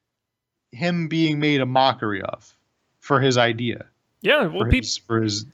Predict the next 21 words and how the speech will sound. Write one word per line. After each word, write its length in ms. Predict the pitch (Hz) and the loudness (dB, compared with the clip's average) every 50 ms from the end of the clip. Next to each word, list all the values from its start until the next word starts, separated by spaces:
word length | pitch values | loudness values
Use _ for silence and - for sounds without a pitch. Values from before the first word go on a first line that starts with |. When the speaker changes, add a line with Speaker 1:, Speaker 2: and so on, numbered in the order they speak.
| _ - | _ -4
Speaker 1:
dream. 460 | 113 120 127 120 110 98 95 98 - _ _ _ _ - - - _ _ _ - | 0 2 2 2 2 -2 -4 -8 -12 _ _ _ _ -20 -20 -20 _ _ _ 0
Now, 340 | 160 160 160 143 - - _ _ _ _ _ - | 2 2 2 2 0 -4 _ _ _ _ _ -8
this 320 | 139 143 208 269 262 285 | -2 0 0 0 0 0
might 220 | 269 247 226 214 | 0 0 0 0
be 140 | - 202 175 | -2 -4 -4
going 420 | 143 160 170 165 160 156 147 143 139 | -2 0 0 0 0 -2 -4 -4 -2
way 300 | 147 165 165 180 190 185 | 0 2 2 2 0 -4
too 260 | 190 - 165 151 135 | -6 -6 -6 -6 -6
far, 460 | - - 120 110 104 98 98 98 98 _ | -4 -2 -2 0 0 -2 -4 -6 -6 _
but 320 | - 170 170 160 - - _ _ _ _ _ _ | 0 0 2 0 0 -4 _ _ _ _ _ _
I, 280 | - 165 185 196 190 - - | 0 0 2 0 -2 -2 -2
I, 160 | - 170 180 180 147 123 - _ _ _ _ _ _ | 0 0 0 0 -2 -8 -14 _ _ _ _ _ _
when 280 | - 160 156 160 - 170 | -14 -6 -2 0 2 2
I 140 | 180 240 262 | 2 2 0
first 360 | 254 - 240 208 175 - - | -2 -2 -4 -2 -4 -4 -6
learned 320 | 143 135 135 131 127 120 | -6 -4 -4 -4 -4 -4
that, 340 | 113 110 107 107 107 - _ | -2 -2 -2 -2 -4 -6 _
the, 340 | - 131 131 120 135 139 135 | -6 -4 -4 -4 -4 -6 -6
the 280 | 131 139 143 143 135 | -4 -2 0 0 2
instant 500 | 175 214 240 233 - - 202 190 151 - - - - _ _ _ | 2 0 0 0 0 0 0 0 0 -2 -8 -18 -20 _ _ _
connection 500 | - - 160 165 165 156 - - 151 131 | -2 2 2 2 2 2 0 -2 -2 -2